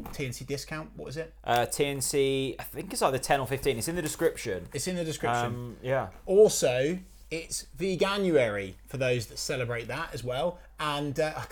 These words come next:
Speaker 1: <laughs> we are literally turning to Q V C, aren't we? I love it. Um, if you're into that sort of thing,
Speaker 2: Mm.
Speaker 1: then you can pick up some oat milk, Nor, and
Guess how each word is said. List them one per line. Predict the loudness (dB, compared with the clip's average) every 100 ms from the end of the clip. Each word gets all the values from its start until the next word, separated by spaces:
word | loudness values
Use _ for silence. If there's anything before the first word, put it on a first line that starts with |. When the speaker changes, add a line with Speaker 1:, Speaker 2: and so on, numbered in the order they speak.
| -10
Speaker 1:
<laughs> | -8 -2
we | 0
are | 0
literally | -4 -8 -8
turning | -6 -6 -8
to |
Q | -8 -6
V | -6
C, | -8 -8
aren't | -8 -8
we? |
I | -8
love | -6 -6
it. | -8 -14 -20 -8
Um, | -2 0 -2 -10 -14 2
if | 2 4
you're | 6 6
into | 6 4 6 6 6 2
that | -4 -4 -6 -8
sort | -6 -8
of | -6
thing, | -2 -2 -2 -4
Speaker 2:
Mm. | -2 2
Speaker 1:
then | 2 2
you | 0 0
can | -2 -6
pick | -4 -4 -4
up | -8 -6
some | -6 -6 4
oat | 10 10 8 0
milk, | 0 0 -6 -12 -4
Nor, | 0 2 2 -2 -14 -4
and | -4